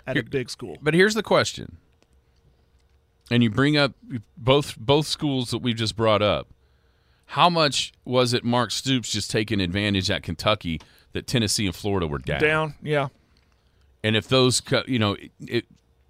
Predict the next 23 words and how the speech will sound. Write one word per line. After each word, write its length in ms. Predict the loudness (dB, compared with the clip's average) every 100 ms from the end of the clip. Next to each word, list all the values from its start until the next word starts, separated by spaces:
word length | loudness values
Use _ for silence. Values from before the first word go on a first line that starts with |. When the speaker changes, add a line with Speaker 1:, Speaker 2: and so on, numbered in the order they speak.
| _ _ _ -6
Speaker 2:
if 140 | -2
he 120 | 0 2
can 160 | 0
prove, 540 | 0 0 0 -2 -6 -16 _ _ _ _ _ _ _ _ _ _ _ _ _ _ _ _ _ _
if, 540 | -16 -16 -10 -6 -6 -8
if 220 | -6 -2 0
he 120 | 2
can 160 | 2
prove 320 | 2 4 4 4
that 200 | 2 4
he 140 | 0
can 160 | 0 -2
keep 240 | 0 -2
Kentucky 800 | 0 0 0 0 0 -2 -6 -6 _ _ _ _ _ -6
at 140 | -2
the 80 | 2
nine 300 | 4 6 4
and 160 | 2 0
three 400 | -2 0 -2 -4
level, 640 | 0 2 2 0 -2 -6 _ _ _ _ _ _
if 80 | -6
Florida 440 | -4 2 6 6 6
and, 260 | 4 2